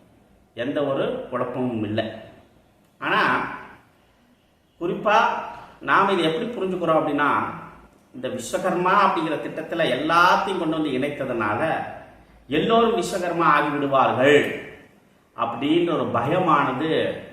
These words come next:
நமக்குள் ஏற்பட்டிருக்கிறது. இங்க அமைச்சர் சொல்லக்கூடிய அந்த வாதத்தின் பிரகாரம் பார்த்தோமேயானால், சுத்தியில் உளி, அஹ், உளி வைத்து வேலை செய்யக்கூடிய அனைவருமே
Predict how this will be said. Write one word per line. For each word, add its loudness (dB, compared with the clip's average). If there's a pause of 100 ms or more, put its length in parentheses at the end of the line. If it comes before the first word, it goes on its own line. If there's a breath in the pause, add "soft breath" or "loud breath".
நமக்குள் -4
ஏற்பட்டிருக்கிறது. -6 (1200)
இங்க 2 (1300)
அமைச்சர் -2
சொல்லக்கூடிய 0
அந்த -4
வாதத்தின் 0
பிரகாரம் 2
பார்த்தோமேயானால், -2 (2000)
சுத்தியில் -4
உளி, -2
அஹ், -4
உளி 2
வைத்து 0
வேலை 2
செய்யக்கூடிய -2
அனைவருமே 2